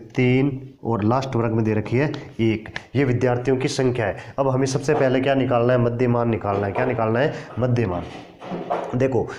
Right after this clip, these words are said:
यहाँ पर देखो, क्या इसका अंतराल है वो समान है? यहाँ ज़ीरो से छः, छः का अंतर है, यहाँ छः से दस, चार का अंतर है, दस से चौदह, चार का अंतर है, चौदह से बीस के बीच में छः का अंतर है, बीस से अट्ठाईस के बीच में आठ का अंतर है, यानी अंतराल है वो समान नहीं है।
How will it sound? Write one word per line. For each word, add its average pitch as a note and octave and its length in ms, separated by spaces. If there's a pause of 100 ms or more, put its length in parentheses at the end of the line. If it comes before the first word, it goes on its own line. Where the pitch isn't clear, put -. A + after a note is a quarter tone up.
(140)
यहाँ B2+ 200
पर C#3+ 140
देखो, C3+ 220
क्या C#3+ 160
इसका C#3+ 240
अंतराल C#3+ 480
है C#3+ 60
वो C3+ 100
समान C3 340
है? C3+ 80
यहाँ B2+ 220
ज़ीरो C3 240
से C#3 140
छः, C3 160
छः B2 240
का C#3 100
अंतर C3+ 240
है, C#3+ 140 (280)
यहाँ B2 100
छः C3+ 160
से C3+ 140
दस, C3+ 160
चार C3 280
का B2+ 100
अंतर G#2 260
है, F2+ 100 (260)
दस C3 240
से D3+ 460
चौदह, C3+ 260
चार C3 280
का C#3+ 100
अंतर C#3 260
है, C#3 200 (260)
चौदह C3 260
से C3 140
बीस C3 200
के C3+ 100
बीच B2+ 180
में B2+ 80
छः C3 180
का C3+ 120
अंतर C3+ 240
है, C3+ 420
बीस C3+ 300
से D3 200
अट्ठाईस C#3 320
के D3 80
बीच B2 240
में C#3 200
आठ C#3 280
का B2+ 80
अंतर A2+ 220
है, A2+ 80
यानी C3 180
अंतराल C3+ 500
है B2+ 100
वो C3 160
समान B2 540
नहीं A#2 360
है। G2+ 120